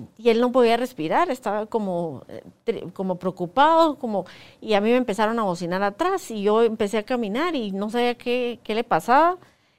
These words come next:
Em, y al final se acercó alguien que estaba cerca y le dijo, "¿Qué pasó?", porque vio que no podía empujar, no podía respirar. Y dijo, "Se llevó todo, me robaron todo. Seguramente alguien pasó y le robó todo", ¿verdad?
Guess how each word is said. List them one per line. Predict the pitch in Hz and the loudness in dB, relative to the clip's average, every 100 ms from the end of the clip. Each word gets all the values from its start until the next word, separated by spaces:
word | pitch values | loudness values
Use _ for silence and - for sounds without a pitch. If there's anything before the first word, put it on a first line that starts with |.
| _ _ | _ _
Em, | 190 185 180 170 160 156 _ - | -2 0 0 -2 -6 -10 _ 2
y | 220 | 4
al | 196 | 4
final | 196 190 185 220 320 | 2 -2 2 2 2
se | 262 | -2
acercó | 214 185 156 202 208 | -2 -4 0 6 6
alguien | 226 247 262 | 6 2 -2
que | - | -6
estaba | - 190 226 | -2 0 2
cerca | 277 269 311 | -2 -2 -4
y | |
le | 254 170 | -2 -4
dijo, | 180 208 | -2 -4
"¿Qué | 208 | -4
pasó?", | 214 226 220 359 339 | -2 -2 2 0 0
porque | 196 - 170 | -8 -4 -2
vio | 165 190 | 0 0
que | 233 | 0
no | 233 | -2
podía | 233 226 233 | 0 0 0
empujar, | 233 185 - 220 220 | -2 -4 0 0 0
no | 208 | -4
podía | 214 208 | -2 -2
respirar. | 208 - 156 185 233 - - - - _ _ _ | -2 -6 -4 -2 -2 -6 -20 -20 -20 _ _ _
Y | 208 | -8
dijo, | 190 240 | -4 -4
"Se | 240 254 | 0 -2
llevó | 214 196 240 | -2 -4 -6
todo, | - 453 240 - - _ _ _ | -4 -4 -4 -6 -18 _ _ _
me | 220 | -6
robaron | 240 220 202 254 | -2 0 0 -2
todo. | 254 339 349 - - _ 277 349 - _ _ _ | 2 4 4 2 -10 _ -8 -6 -8 _ _ _
Seguramente | - 220 254 269 277 | 0 2 4 2 0
alguien | 262 269 | -2 -2
pasó | 247 180 226 277 | -2 0 0 0
y | 220 165 | -2 -4
le | 151 147 | -6 -6
robó | 143 127 | -4 -6
todo", | 160 208 160 - | -4 -4 -4 -8
¿verdad? | - | -16